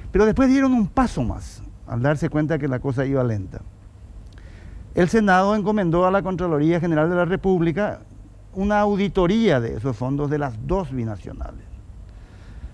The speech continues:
Cuando los auditores de Camilo Benítez quisieron <laughs> entrar a mirar, por supuesto, la reacción de ambas binacionales fue: "No, acá no entran,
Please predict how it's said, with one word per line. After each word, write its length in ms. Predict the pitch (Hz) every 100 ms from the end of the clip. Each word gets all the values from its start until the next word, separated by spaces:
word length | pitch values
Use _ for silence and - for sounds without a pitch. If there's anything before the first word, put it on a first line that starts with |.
| - -
Cuando 320 | 117 139 156
los 140 | 175
auditores 580 | 175 175 151 170 190 160
de 100 | 120
Camilo 380 | 104 104 107 120
Benítez 580 | 123 156 165 113 - - - - -
quisieron 640 | 110 - 131 104 143 131 127 131
<laughs> 140 | 151 -
entrar 400 | 120 127 - 143 143
a 60 |
mirar, 440 | 151 151 160 151 147 - - - -
por 140 | - 147
supuesto, 640 | 147 - 143 139 170 175
la 220 | 147 135
reacción 680 | 123 131 120 - 139 147 160
de 240 | 135 127 -
ambas 360 | 131 147 147
binacionales 640 | 143 143 143 135 131 147 123
fue: 120 | 139
"No, 260 | 135 170 139
acá 300 | 120 135 165
no 180 | 185
entran, 460 | 156 147 127 110